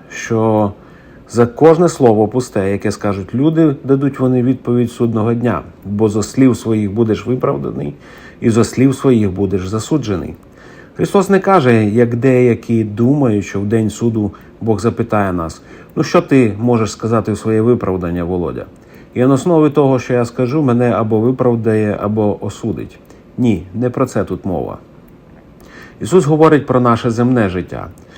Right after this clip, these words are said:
про наші земні щоденні слова, про наші земні щоденні рішення, пояснюючи, що як дерево до своїх плодів, так і серце людини до її мови. Наші слова походять із основного джерела та кореня, бо зсередини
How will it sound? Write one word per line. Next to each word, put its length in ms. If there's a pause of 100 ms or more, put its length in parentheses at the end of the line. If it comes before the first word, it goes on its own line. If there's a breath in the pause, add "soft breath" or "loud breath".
(320 loud breath)
про 120
наші 260
земні 380
щоденні 560
слова, 440
про 200
наші 300
земні 340
щоденні 500
рішення, 540
пояснюючи, 760 (480 loud breath)
що 160
як 180
дерево 640
до 180
своїх 400
плодів, 420
так 260
і 40
серце 400
людини 420
до 140
її 220
мови. 320 (640 loud breath)
Наші 220
слова 340
походять 480
із 160
основного 480
джерела 420
та 120
кореня, 480 (200)
бо 160
зсередини 840